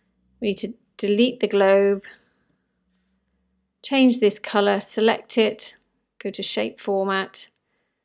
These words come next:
Shape Fill, select the color of your choice, and again, select the rectangle and just click on the previous color. And then you can go ahead and insert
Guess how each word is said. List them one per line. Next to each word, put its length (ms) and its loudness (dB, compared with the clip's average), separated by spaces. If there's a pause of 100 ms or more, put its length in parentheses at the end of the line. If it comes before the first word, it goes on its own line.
(160)
Shape 420 0
Fill, 500 -4 (540)
select 340 -8
the 60 -10
color 220 -6
of 100 -8
your 100 -4
choice, 480 0
and 120 -6
again, 460 -2 (500)
select 560 0
the 80 -4
rectangle 840 -4
and 120 -6
just 300 -8
click 500 -6
on 140 -6
the 60 -8
previous 520 -6
color. 500 0 (1300)
And 120 2
then 140 6
you 120 4
can 160 -4
go 140 4
ahead 240 0
and 140 -4
insert 560 -2